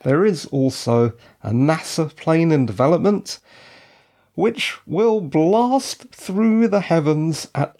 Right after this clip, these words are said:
up to Mach four, <laughs> which is very, very fast. The supersonic age isn't over. That's a nice, positive way to end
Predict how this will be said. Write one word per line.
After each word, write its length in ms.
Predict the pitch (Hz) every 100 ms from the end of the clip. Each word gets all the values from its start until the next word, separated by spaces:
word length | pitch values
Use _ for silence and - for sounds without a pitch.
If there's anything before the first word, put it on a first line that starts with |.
| 170
up 240 | 180 -
to 120 | 180
Mach 380 | 165 151 151 -
four, 600 | - - 123 117 95 - _ - - - - - _ _ _ _ _ _ _ _ _ _ _
<laughs> 140 | - 185 - - - _ - - _
which 320 | - 104 - 131
is 340 | 143 127 - - - - - _ _ -
very, 240 | 92 175
very 280 | 160 175 185
fast. 680 | - 143 110 98 - - _ _ _ _ _ _ _ _ _ _ _ _ _ _ _ _
The 60 | 156
supersonic 720 | - 240 226 165 160 147 -
age 400 | 135 131 117 -
isn't 400 | - 117 123 113
over. 420 | 117 113 95 107 - - _ _ _ _ -
That's 320 | 214 156 -
a 220 | - - _ _ _ -
nice, 400 | 254 196 - - _ -
positive 760 | - - 185 151 156 151 123
way 380 | 117 120 117 101 - - -
to 200 | 127 123
end 320 | 117 113